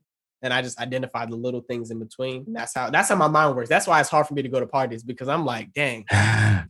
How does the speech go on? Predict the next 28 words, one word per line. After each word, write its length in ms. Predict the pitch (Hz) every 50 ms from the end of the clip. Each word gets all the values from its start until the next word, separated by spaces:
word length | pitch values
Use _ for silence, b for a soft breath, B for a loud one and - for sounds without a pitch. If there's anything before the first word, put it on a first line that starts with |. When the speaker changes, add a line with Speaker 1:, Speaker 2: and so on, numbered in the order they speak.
| _ -
Speaker 1:
I 100 | 160 160
go 140 | 156 151
to 100 | 147 147
this 180 | 151 180 185 185
party, 460 | - 175 156 156 151 151 143 139 143 143 _ _ - 151
I'm 100 | 160 156
like, 180 | 151 147 127
all 80 | 147 147
right, 160 | 147 143 -
cool. 200 | - 156 147 135
If 80 | 123 147
I 80 | 147
speak 300 | 151 - - 170 160 151
to 100 | - 135
these 200 | 143 147 143 135
many 240 | 135 131 127 120 117
influencers, 500 | 127 123 _ - 120 110 - 120 113 113
all 60 | 120 123
right, 140 | 120 113 110 _ -
I 220 | 120 117 113 127
can 100 | - 120
talk 200 | - 131 117 - -
to 60 | 113
this 140 | 131 127 -
person. 380 | - 127 127 120 - 113 98 -
I 60 | 117 - _
can 100 | 117 113
grow." 100 | 110 -